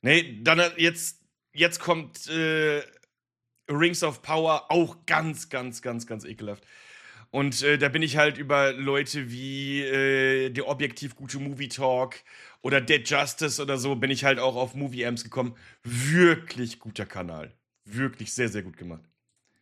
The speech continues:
Schaut da unbedingt mal rein. So, weiter geht's.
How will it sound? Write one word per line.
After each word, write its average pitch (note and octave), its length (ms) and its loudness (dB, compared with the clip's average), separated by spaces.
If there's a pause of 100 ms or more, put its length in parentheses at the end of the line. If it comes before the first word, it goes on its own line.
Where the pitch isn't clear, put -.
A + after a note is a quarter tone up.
(380)
Schaut C3+ 240 2
da C#3+ 60 2
unbedingt C3+ 420 -2
mal G#2 140 -4
rein. F2+ 260 -12 (1200)
So, A2 280 -8
weiter A#2 200 2
geht's. G2+ 260 -6